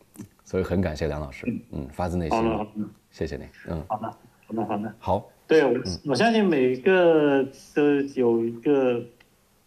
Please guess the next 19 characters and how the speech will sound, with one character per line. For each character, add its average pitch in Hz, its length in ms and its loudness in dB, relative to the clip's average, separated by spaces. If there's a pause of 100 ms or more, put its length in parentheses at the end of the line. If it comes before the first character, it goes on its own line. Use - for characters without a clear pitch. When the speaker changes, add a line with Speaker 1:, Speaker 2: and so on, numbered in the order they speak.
Speaker 2:
人 135 300 0
会 147 100 2
有 117 100 4
不 117 140 -6
同 123 180 -2
的 117 60 0
经 139 240 0
历 127 100 4
吧， - 260 -6
有 117 140 2
些 143 500 4 (280)
经 143 260 2
历 120 360 4
可 - 140 -4
能 123 120 0
走 120 180 4
些 127 140 0
弯 147 200 2
路， 131 240 2